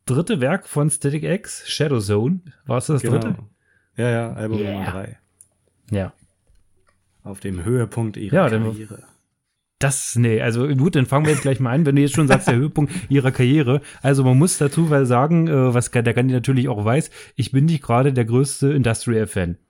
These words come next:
Speaker 1: Ich kann
Speaker 2: Ja.
Speaker 1: mit, äh, Fear Factory und Rob Zombie und Static X und wie die alle heißen, nicht besonders viel anfangen. Das ist alles nicht so richtig meine Musik. Obwohl ich sagen muss, von Static X, das zweite Werk Machine,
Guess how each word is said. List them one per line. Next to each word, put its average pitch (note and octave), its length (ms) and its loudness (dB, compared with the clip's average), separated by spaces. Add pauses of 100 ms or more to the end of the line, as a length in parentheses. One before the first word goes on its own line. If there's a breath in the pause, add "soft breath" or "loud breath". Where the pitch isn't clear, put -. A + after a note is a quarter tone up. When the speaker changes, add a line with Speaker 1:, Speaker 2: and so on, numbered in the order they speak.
(340 loud breath)
Speaker 1:
Ich C#3+ 180 -4
kann E3 300 2
Speaker 2:
Ja. C#3+ 40 2
Speaker 1:
mit, C#3 400 -2
äh, A2+ 800 0
Fear G3 260 -2
Factory C#3+ 800 0
und A2 720 -2
Rob A#2 240 -2
Zombie C#3+ 640 0 (260 loud breath)
und B2 180 -2
Static E3+ 380 -4
X C3+ 380 -6
und C3 160 -4
wie B2+ 80 -2
die C#3+ 140 0
alle B2 220 0
heißen, B2+ 460 -2 (160)
nicht D#3 280 0
besonders C#3 380 2
viel C3+ 120 -2
anfangen. B2+ 380 -2
Das A2 140 -6
ist A#2 140 -6
alles A#2+ 200 -2
nicht B2+ 120 0
so A#2+ 80 -4
richtig C3+ 340 -4
meine A#2+ 200 -2
Musik. A#2+ 320 -2 (280 loud breath)
Obwohl B2+ 180 2
ich B2+ 80 -8
sagen C3+ 260 0
muss, D3+ 160 -2
von C3 160 -2
Static D3+ 380 -4
X, D#3+ 200 -4
das C3 200 -2
zweite D#3+ 320 -2
Werk D3 200 -2
Machine, B2+ 520 -2